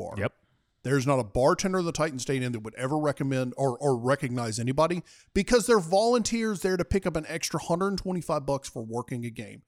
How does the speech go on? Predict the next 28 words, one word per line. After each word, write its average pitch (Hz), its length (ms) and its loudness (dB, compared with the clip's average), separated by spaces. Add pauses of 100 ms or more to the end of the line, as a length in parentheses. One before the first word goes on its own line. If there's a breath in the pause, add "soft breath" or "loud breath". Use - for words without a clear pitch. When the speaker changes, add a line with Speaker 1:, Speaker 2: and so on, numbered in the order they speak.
(220)
Speaker 1:
Now, 131 220 -4 (100)
yes, 180 360 4
that's 190 200 4
a 151 40 4
shitty 170 340 2
comparison, 156 580 0 (220 loud breath)
but 120 100 -12
that's - 240 0
the 156 100 -4
best 175 380 2
comparison 160 440 2
I 127 80 0
can 127 160 -4
give 113 200 -8
you, 98 120 -18 (400)
is 143 100 -2
because 175 380 0
the 147 120 -2
two, 220 420 -2
the 156 100 -2
difference 208 320 0
between 180 300 -2
the 127 60 -6
two 185 240 -2
organizations 147 920 -2 (260)
from 151 180 0
just 175 260 0
an 135 80 -4